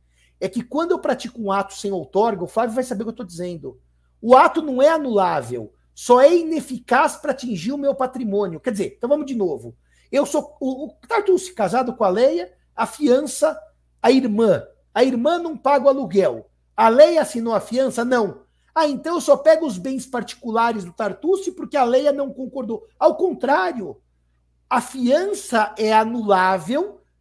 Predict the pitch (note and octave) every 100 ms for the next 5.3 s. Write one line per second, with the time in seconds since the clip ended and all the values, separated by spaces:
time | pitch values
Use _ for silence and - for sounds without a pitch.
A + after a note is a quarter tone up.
0 | _ G#3+ C4 - - C4 C4+ C4 E3 A3+
1 | G3 G#3 D4+ D#4 - B3 - A3+ A3+ -
2 | F3+ G3 F3 F3 A3 A#3+ A#3+ F3+ F3+ F#3
3 | F#4 - _ _ - D4+ F4+ - - G4
4 | G4+ F#4 F4 A4+ - F4+ D#4+ - A3+ G3+
5 | - E3+ B2